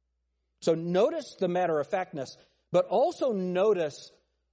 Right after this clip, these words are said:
the mercy and grace of God that they had an opportunity to change. Look at what it says in verse one. "But a certain man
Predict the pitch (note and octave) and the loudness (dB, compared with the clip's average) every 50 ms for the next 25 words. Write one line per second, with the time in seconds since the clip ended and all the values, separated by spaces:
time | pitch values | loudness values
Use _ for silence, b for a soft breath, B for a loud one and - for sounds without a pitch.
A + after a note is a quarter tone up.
0 | _ - C#3+ A#2+ D3 C#3 C#3+ D3 D3+ E3 F#3 G#3+ - - A3+ G3+ F3 D3 C3 E3+ | _ -16 -8 -4 -4 -4 -4 -2 -2 0 -2 -2 -4 -4 -6 -6 -4 -4 -4 -4
1 | E3+ F3 E3+ - D3+ B2 A#2+ D3+ D#3 D#3 C#3+ B2 C3 - - C#3 C#3+ F3+ G#3 G#3 | -4 -4 -4 -6 -6 -4 -4 -2 -2 -2 -2 -4 -6 -6 -6 -4 -4 -4 -4 -4
2 | F3 E3 E3+ - C#3 - - F3+ F3 D3+ B2+ A#2 G#2 - A#2+ - - D3+ C#3+ C#3 | -4 -6 -6 -8 -8 -6 -6 -4 -4 -4 -6 -8 -10 -10 -10 -8 -6 -6 -6 -8
3 | A2+ F#2+ F2+ - - _ - D#3 D3+ E3+ E3+ E3 C#3+ - D3+ C3+ A#2+ B2+ A2+ B2+ | -8 -10 -14 -16 -10 _ -4 -2 0 0 -2 -2 -2 -2 -4 -4 -4 -4 -6 -6
4 | B2+ B2+ - D3 C#3 A#2 G#2+ F#2+ C#3 C#3+ C3+ C3 - G#3+ G#3+ G3+ G3+ F#3 F3 E3+ | -6 -6 -6 -6 -6 -6 -4 -2 -2 -2 -2 -2 -2 -2 -2 -2 -2 -4 -4 -2
5 | E3 D#3+ D#3 E3 F3 G3 F3+ | -2 -4 -4 -6 -8 -8 -10